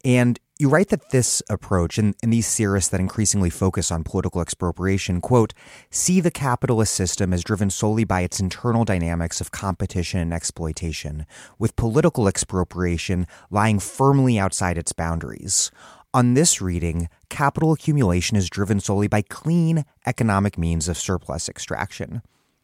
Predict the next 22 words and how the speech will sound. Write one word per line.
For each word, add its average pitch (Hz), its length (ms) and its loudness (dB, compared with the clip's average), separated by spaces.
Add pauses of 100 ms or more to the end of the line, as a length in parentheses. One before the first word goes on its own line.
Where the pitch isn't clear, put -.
(140)
The 135 140 4
existence 151 560 2
of 110 100 -2
extraneous 143 880 0 (340)
expropriation-enabling 117 1600 2
processes, 82 880 -2 (100)
violence, 90 640 0 (160)
racism, 82 640 -2 (340)
dispossession, 90 840 0 (180)
carbonization, 90 920 0 (260)
is 104 180 -2
not 117 240 2
denied, 98 640 0 (280)
but - 160 -6
they 135 100 2
should 131 180 -4
be 127 200 -2 (120)
analytically 117 680 2
bracketed 104 640 -2
out 123 320 2 (160)
as 110 180 0
non-capitalist 98 960 0